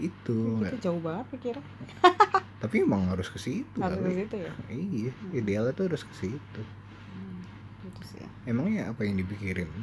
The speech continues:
Speaker 1: Cuma ini, cuma menghalalkan persenggamaan.
Speaker 2: Iya.
Speaker 1: Kan enggak, gitu.
Speaker 2: Mm-mm.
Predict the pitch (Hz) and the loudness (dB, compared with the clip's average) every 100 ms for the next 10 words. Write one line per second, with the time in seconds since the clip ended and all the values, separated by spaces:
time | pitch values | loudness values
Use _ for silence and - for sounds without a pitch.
0 | 117 - - - 101 98 95 95 95 - | -8 -10 -8 -2 2 2 2 2 0 0
1 | 90 113 98 - - - - - - - | 2 4 2 -2 -12 -14 -14 -16 -10 -4
2 | 101 98 95 92 95 98 95 95 92 95 | 0 0 2 0 0 0 -2 -2 0 2
3 | 92 95 92 92 92 92 87 - - 120 | 2 2 2 2 2 0 -4 -4 -4 2
4 | 110 104 101 85 80 92 90 82 180 170 | 4 4 4 2 2 4 4 2 0 0
5 | 160 156 165 180 151 185 226 202 135 120 | 0 -2 -4 -6 -2 4 6 6 6 4
6 | 208 190 - 190 180 185 175 170 | 4 2 -2 -4 -6 -4 -4 -6